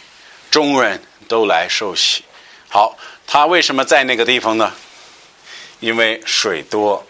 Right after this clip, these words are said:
马可福音一章十节说，这个也是耶稣基督受洗的时候的例子。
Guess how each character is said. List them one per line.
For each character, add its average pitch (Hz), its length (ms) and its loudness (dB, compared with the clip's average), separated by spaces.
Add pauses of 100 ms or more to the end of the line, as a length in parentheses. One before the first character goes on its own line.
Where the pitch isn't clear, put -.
(240)
马 131 160 2
可 165 140 -4
福 - 120 -6
音 165 140 0
一 160 80 0
章 160 180 0
十 170 220 0
节 147 180 2
说， 143 400 0 (280)
这 175 160 2
个 147 120 0
也 135 220 0
是 139 460 0
耶 175 200 0
稣 170 240 -2
基 170 200 0
督 156 100 0
受 185 260 2
洗 143 220 0
的 127 100 0
时 139 220 0
候 143 140 -2
的 135 80 -2
例 139 160 -2
子。 - 200 -6